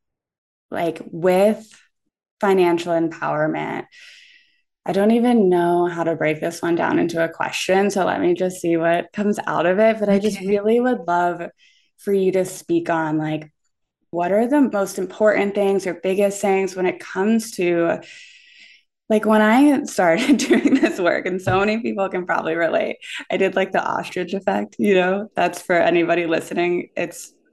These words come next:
Speaker 1: ostriches stick their heads in the sand. That's, like, when you don't
Speaker 2: Mm-hmm.
Speaker 1: check your bank account, you don't look 'cause you're like, "I don't know what's in there. I'm not gonna look." And,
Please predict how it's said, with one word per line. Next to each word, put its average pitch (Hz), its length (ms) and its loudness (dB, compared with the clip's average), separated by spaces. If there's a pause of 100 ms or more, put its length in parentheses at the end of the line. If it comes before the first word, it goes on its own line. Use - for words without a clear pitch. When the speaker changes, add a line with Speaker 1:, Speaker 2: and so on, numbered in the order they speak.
(160)
Speaker 1:
ostriches 165 580 0
stick 160 240 -6
their - 160 2
heads 160 340 -4
in 160 100 2
the 165 100 0
sand. 165 440 -2
That's, 156 180 -4
like, 180 180 2
when 160 120 4
you 185 200 4
don't 151 220 2
Speaker 2:
Mm-hmm. 175 60 -4
Speaker 1:
check - 240 -6
your - 140 -2
bank - 280 -6
account, - 320 -4
you - 120 -2
don't 98 380 -2 (340)
look - 320 0
'cause - 160 -12
you're - 80 -4
like, - 160 -2
"I 185 100 0
don't 220 200 4
know 214 120 6
what's 214 220 2
in 208 140 2
there. 185 220 0
I'm 170 60 -2
not 165 220 -4
gonna 165 180 -4
look." 160 380 2 (720)
And, 165 520 0